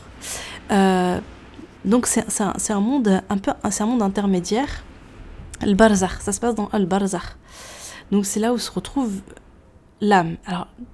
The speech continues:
à partir de maintenant, j'espère que je vais pas dire des bêtises parce que, parce que, euh,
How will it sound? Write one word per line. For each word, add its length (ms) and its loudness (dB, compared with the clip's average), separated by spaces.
à 60 -4
partir 240 -2
de 80 4
maintenant, 240 6
j'espère 320 -4
que 100 -4
je 60 -4
vais 60 -12
pas 140 -2
dire 140 -4
des 80 -2
bêtises 280 -4
parce 180 -8
que, 140 -8
parce 220 -4
que, 100 -2
euh, 460 4